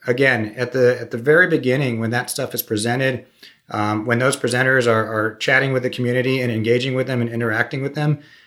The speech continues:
uh, I think is the, is the best foot forward for anybody. You know, and, and security conferences aren't just for system designers or product security folks. You know, there's a ton of customers there.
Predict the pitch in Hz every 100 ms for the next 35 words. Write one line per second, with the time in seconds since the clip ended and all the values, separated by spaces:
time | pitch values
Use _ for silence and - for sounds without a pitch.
0 | _ 117 110 117 139 123 110 117 113 110
1 | 113 107 120 - 127 - 117 117 110 104
2 | - - 107 107 101 98 98 95 - -
3 | - _ - 135 131 135 131 - 135 127
4 | 143 180 202 196 165 156 131 123 143 147
5 | 110 117 151 - - 120 131 131 120 -
6 | 117 - 113 113 110 113 110 107 104 117
7 | 113 - - 120 123 107 95 95 - 101
8 | 104 110 104 104 - 135 139 123 - 127
9 | - 131 117 127 127 131